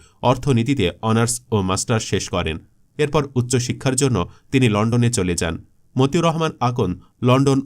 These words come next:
উলভারহ্যাম্পটন বিশ্ববিদ্যালয় থেকে এলএলবি কমপ্লিট করে বাংলাদেশের সুপ্রিম কোর্টের আইনজীবী হিসাবে কর্মজীবন শুরু করেন। আ ন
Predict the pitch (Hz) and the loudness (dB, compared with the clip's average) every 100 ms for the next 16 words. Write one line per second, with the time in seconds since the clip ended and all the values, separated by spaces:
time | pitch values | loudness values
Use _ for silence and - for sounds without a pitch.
0 | - 131 131 120 107 110 98 110 110 123 | 2 4 4 4 2 0 0 0 0 0
1 | 123 98 92 110 - 101 104 123 135 135 | 0 0 0 -4 -2 -4 -2 0 0 -2
2 | 135 90 85 _ _ - 127 135 135 104 | -4 -4 -4 _ _ 0 2 4 2 0
3 | 87 127 107 127 135 143 110 85 - - | 0 0 0 2 0 0 0 -2 -8 -2
4 | 113 120 135 135 107 92 123 120 127 120 | 0 2 2 0 -2 0 -2 0 2 2
5 | 117 110 117 - 101 98 123 127 127 147 | 0 0 -2 -2 -4 0 0 0 0 -2
6 | 98 85 - _ 113 113 120 113 98 117 | -2 -2 -8 _ 0 2 2 2 0 -2
7 | - 95 - 85 78 - - _ _ _ | 0 -2 0 -2 -2 -6 -14 _ _ _
8 | _ _ 104 107 107 | _ _ 0 2 2